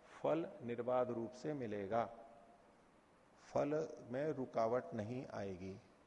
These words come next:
उपासना का जो फल है वो मिलेगा। उपसंहार व्यतिहार करने पर भी फल में प्रतिबंध नहीं है। अगर उपसंहार व्यतिहार किया है तो प्रथम दृष्टया कहने लगेंगे ना, "भाई, फिर तो फल नहीं मिलेगा,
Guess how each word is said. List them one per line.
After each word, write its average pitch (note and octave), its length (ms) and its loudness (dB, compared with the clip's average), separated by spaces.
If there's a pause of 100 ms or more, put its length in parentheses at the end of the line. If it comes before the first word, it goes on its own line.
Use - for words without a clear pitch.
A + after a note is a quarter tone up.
उपासना B2 400 2
का C#3 100 0
जो C#3 120 -2
फल D3+ 220 0
है D3 60 -2
वो A#2+ 100 -2
मिलेगा। B2 320 -6 (1400)
उपसंहार D#3 560 4
व्यतिहार D3 560 4
करने B2+ 540 0
पर A2+ 340 2
भी A#2 600 -4 (920)
फल D3 200 8
में C3+ 680 0
प्रतिबंध B2 520 -2
नहीं G#2+ 360 -2
है। A2 400 -4 (1160)
अगर E3 240 6
उपसंहार E3 680 6
व्यतिहार C#3+ 500 4
किया B2+ 400 4
है B2+ 380 2
तो - 180 -2
प्रथम C3+ 400 -4
दृष्टया C3+ 340 0
कहने C3 300 -2
लगेंगे C#3+ 320 -2
ना, D#3+ 80 -2
"भाई, D3+ 120 0
फिर B2+ 160 -4
तो D3 100 -6
फल C3 160 0
नहीं D#3 160 -2
मिलेगा, F3+ 360 -4